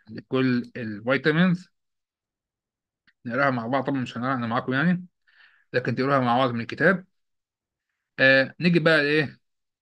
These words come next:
نجاوب على الاسئله دي. تمام.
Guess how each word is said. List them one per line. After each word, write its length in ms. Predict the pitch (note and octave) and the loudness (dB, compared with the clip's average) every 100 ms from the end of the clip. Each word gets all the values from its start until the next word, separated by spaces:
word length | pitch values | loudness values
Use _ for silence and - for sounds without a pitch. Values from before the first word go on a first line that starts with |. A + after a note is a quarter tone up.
| _ _ _ _ _ _ _ _ _ _ _ _ _ _ _ _ _ _ _ _ - | _ _ _ _ _ _ _ _ _ _ _ _ _ _ _ _ _ _ _ _ -12
نجاوب 260 | C3+ D#3 C3+ | -4 -2 -2
على 160 | A#2+ | -4
الاسئله 280 | A2+ - D3 | -6 2 4
دي. 280 | D#3 A3 - _ _ _ _ _ _ _ _ _ _ _ _ _ _ _ _ - | 6 4 0 _ _ _ _ _ _ _ _ _ _ _ _ _ _ _ _ -14
تمام. 360 | A2+ D3+ F3+ | -6 -4 -4